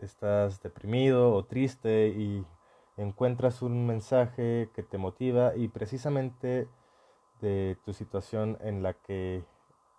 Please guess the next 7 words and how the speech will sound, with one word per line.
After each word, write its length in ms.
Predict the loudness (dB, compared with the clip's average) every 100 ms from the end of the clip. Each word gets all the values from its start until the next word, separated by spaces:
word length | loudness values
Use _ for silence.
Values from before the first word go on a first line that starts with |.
| _ _ -14 -10
estás 720 | -8 2 4 4 2 -10 -20 -16
actualmente 720 | -8 -2 2 4 2 0 -4
o, 340 | -2 -2 -4 -6 _ _ -20 _ -12
eh, 220 | -6 -4
en 60 | -4
ese 160 | -4 -2
momento, 580 | 0 0 0 -2 -4